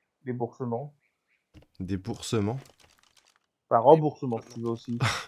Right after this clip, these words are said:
Speaker 1: Ça dépend de quelle manière tu veux penser.
Speaker 2: <laughs> C'était bizarre un peu, ouais.
Speaker 1: Non, mais ils vont demander, ils vont demander
Speaker 2: Déboursement.
Speaker 1: congé, ils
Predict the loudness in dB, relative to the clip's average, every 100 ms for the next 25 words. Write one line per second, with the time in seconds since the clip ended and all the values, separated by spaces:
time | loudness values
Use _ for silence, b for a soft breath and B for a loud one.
0 | -16 -10 -6 -2 -2 0 0 2 4 2
1 | 2 0 2 4 10 10 10 8 2 2
2 | 10 12 12 12 12 12 12 12 12 8
3 | 8 6 6 6 10 10 10 10 10 12
4 | 10 10 12 12 12 12 8 6 6 6
5 | 6